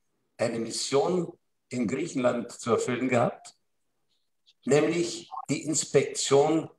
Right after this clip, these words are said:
der Befestigungsanlagen. Und er ist damals nach Kavala gekommen, nach Limnos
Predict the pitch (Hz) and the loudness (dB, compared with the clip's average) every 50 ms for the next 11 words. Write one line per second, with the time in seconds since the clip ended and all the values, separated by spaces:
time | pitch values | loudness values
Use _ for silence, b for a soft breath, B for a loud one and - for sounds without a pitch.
0 | _ _ _ _ _ _ _ - 127 120 120 - 110 - - 160 156 - - - | _ _ _ _ _ _ _ 0 2 4 4 4 2 4 4 4 4 2 0 -2
1 | 135 - 127 123 123 - - - - 127 147 156 147 147 147 151 143 - 165 160 | -2 -2 0 -2 -2 -2 -4 -2 -2 -2 0 2 4 6 6 6 4 2 -2 -6
2 | - - _ _ _ _ _ _ _ _ _ _ _ _ _ _ _ _ _ _ | -8 -12 _ _ _ _ _ _ _ _ _ _ _ _ _ _ _ _ _ _
3 | _ - 113 131 117 - - - 123 120 123 131 135 135 135 - - - - - | _ 0 0 2 2 0 2 4 4 4 6 4 2 0 0 -2 -6 -10 -12 -16
4 | - _ _ _ _ _ _ _ _ _ _ _ _ _ _ _ _ _ _ _ | -20 _ _ _ _ _ _ _ _ _ _ _ _ _ _ _ _ _ _ _
5 | _ _ _ _ _ _ - - - - - - - - - 165 147 135 139 - | _ _ _ _ _ _ -20 -18 -8 -6 -2 2 2 4 4 2 0 0 -4 -6
6 | - 139 131 135 135 131 135 - _ _ _ _ _ _ _ _ _ _ - 95 | -6 -6 -6 -6 -6 -8 -10 -14 _ _ _ _ _ _ _ _ _ _ -14 -12
7 | 87 87 95 123 - - 147 139 139 127 - - - - - - _ | -12 -6 -6 -6 -4 -4 -6 -6 -6 -6 -8 -10 -12 -14 -16 -20 _